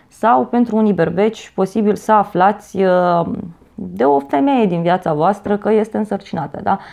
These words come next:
Nu neapărat, uh, voi, dacă, dacă sunteți, uh, doamne, domnișoare, cineva, o vecină, o prietenă,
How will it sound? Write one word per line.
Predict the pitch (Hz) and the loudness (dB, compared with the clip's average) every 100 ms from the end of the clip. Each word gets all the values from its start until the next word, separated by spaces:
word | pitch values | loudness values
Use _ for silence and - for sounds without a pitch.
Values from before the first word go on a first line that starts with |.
| - - | -20 -6
Nu | 208 | 0
neapărat, | 247 220 196 196 208 208 185 | 0 2 2 2 0 -2 -2
uh, | 180 175 - | 0 0 -4
voi, | 147 156 190 - - _ | -8 0 0 0 -10 _
dacă, | 165 160 - | -8 -8 -6
dacă | 175 175 - | -6 -6 -12
sunteți, | 165 180 180 - | -6 -6 -6 -10
uh, | 156 156 | -8 -2
doamne, | 165 170 | 0 0
domnișoare, | 156 160 156 - 160 139 - | -2 -2 -4 -2 0 0 -6
cineva, | - 320 311 269 285 214 | -8 -2 0 4 4 4
o | |
vecină, | 208 226 226 240 220 | 4 2 0 0 2
o | 170 | 0
prietenă, | 170 196 208 208 156 147 143 143 | 0 0 0 0 -2 -2 -2 -2